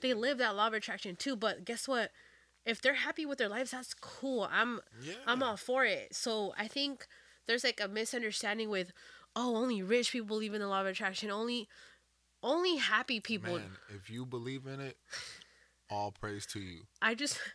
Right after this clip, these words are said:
Speaker 2: But
Speaker 1: I
Speaker 2: you're
Speaker 1: just
Speaker 2: taking away from the fact that you have to sacrifice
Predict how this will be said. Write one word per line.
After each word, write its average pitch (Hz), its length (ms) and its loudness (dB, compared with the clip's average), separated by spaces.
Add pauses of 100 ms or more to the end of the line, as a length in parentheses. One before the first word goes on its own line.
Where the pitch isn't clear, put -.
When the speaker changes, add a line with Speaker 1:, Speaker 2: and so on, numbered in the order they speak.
(300)
Speaker 2:
But 110 140 -2
Speaker 1:
I 233 80 4
Speaker 2:
you're 247 80 2
Speaker 1:
just 277 120 -2
Speaker 2:
taking 135 300 -2
away 120 340 -2
from 113 200 -8
the 101 60 -8
fact 107 420 -6
that 90 100 -8
you 107 200 -6
have 117 200 -6
to 107 100 -8
sacrifice 101 800 -4